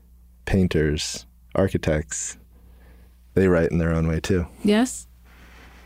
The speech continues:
Speaker 1: How do you think about your kind of writing time as opposed to reading time? How do you view those two modalities?
Speaker 2: I think it's one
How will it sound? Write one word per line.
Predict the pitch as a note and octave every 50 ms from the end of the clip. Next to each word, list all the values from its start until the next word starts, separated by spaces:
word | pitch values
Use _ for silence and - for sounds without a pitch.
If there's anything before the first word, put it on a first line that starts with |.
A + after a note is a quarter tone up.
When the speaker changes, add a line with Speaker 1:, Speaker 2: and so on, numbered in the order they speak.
| - - - - - - - - - - - - - - - _ - - - - - _
Speaker 1:
How | - - C#3+
do | D#3+ F#3
you | F3+ C3
think | - - A2+ A2 -
about | A2+ G2 G2+ F#2 E2+ -
your | F2+ F#2 F2+ F2+ F2+ F2 E2+ E2 E2+ E2 D2+ - - - - - - _ _ - - _ - - -
kind | - D#2+ D2+ -
of | - C#2+
writing | E2 E2+ E2+ E2+ D#2+ F2 F2 F2 E2+
time | - - F2+ D#2+ D#2+ D2+ E2 F2 F#2+ - -
as | G2+ F#2+ F#2+
opposed | F#2+ - - G2+ F#2+ G2 F#2 - - -
to | G2+ F#2 D#2 - - -
reading | F2 F#2 G2 G2+ F2+ F#2 E2+ E2
time? | - - D#2 D#2 F2 F#2 F#2+ G2 - - - - - - - - - - - - - - - - - - -
How | - - G#2+
do | G#2 G#2
you | G2+ F2+
view | E2 E2+ F2 E2
those | D2+ D#2+ E2 -
two | - - F2 D#2+ D#2 D2+ C#2 - - - _ -
modalities? | - D2+ E2 E2 D#2+ D2+ E2 D2+ D2+ D2+ D2+ D2 D2 D2 D2 D#2+ - - - - - - - - - - - - - - - - - - - - - - _ _ _ _ _ _ _ _ _ _ _ _ _ _ _ _ _ _ _ _ _ _ _ -
Speaker 2:
I | G#3 A3 G#3+
think | G3 A#3 A3 G3+
it's | G3+ G3+ - -
one | F3+ F#3 F3+ F3 F3 F3 E3+ E3+ E3+ E3+ D#3+